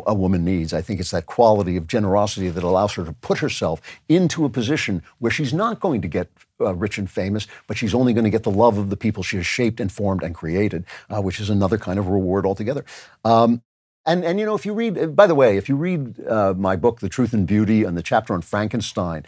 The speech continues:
I talk a lot about why women are in a particularly difficult position because they have been stripped, uh, by machinery of some of the actual economic tasks they had before, which also gave them a role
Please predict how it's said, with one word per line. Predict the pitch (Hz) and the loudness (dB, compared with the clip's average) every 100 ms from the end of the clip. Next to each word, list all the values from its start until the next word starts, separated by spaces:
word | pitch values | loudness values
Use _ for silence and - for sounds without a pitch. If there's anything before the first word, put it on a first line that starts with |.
| - - | -18 -12
I | 110 | -6
talk | - 185 | 0 2
a | 143 | 4
lot | 117 104 | 4 4
about | 92 | 2
why | 95 101 123 135 131 113 95 - _ | 2 2 4 4 4 4 0 -8 _
women | 123 131 113 | 2 4 4
are | 101 127 139 127 | 4 6 6 4
in | |
a | 101 | 2
particularly | 101 - 160 156 107 | -4 -8 -2 0 0
difficult | 101 143 151 98 85 | 2 2 2 -4 -6
position | - 80 85 - 85 | -6 -6 -6 -6 -8
because | 92 92 | -8 -6
they | 87 | -4
have | 90 80 | -4 -4
been | 92 | -6
stripped, | - - 127 117 - - - | -8 0 0 0 -4 -20 -6
uh, | 101 | 0
by | 101 | 2
machinery | 92 - - 196 117 87 80 - _ | 2 0 2 2 2 0 -2 -8 _
of | 95 | -8
some | - 127 | 0 0
of | 110 | 0
the | 85 101 92 - | 0 0 0 0
actual | 127 123 110 95 | 0 0 -4 -2
economic | 110 113 104 127 151 107 | -2 0 0 2 0 -2
tasks | - 98 87 - - - | -4 -2 -2 -4 -12 -6
they | 90 | -4
had | 87 95 87 | 0 0 -2
before, | 90 - 139 120 | -6 0 2 2
which | 95 - | 0 2
also | 120 135 104 | 2 4 0
gave | 85 92 | 0 0
them | 85 | 0
a | 87 | -2
role | 90 104 117 107 92 | 2 6 8 6 4